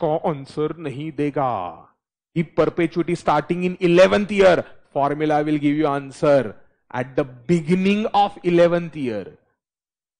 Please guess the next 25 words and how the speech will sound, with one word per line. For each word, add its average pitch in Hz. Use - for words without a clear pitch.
मतलब 110
तुमको 127
अगर 147
टर्मिनल 147
कैश 127
फ्लोज 131
है, -
तुम 139
डिविडेंड 139
के 147
बेसिस 120
पे 120
कर 120
रहे 117
हो 117
या 113
ईपीएस 123
के 135
बेसिस 107
पे 104
कर 98
रहे 110
हो, -
ईपीएस 156
of 127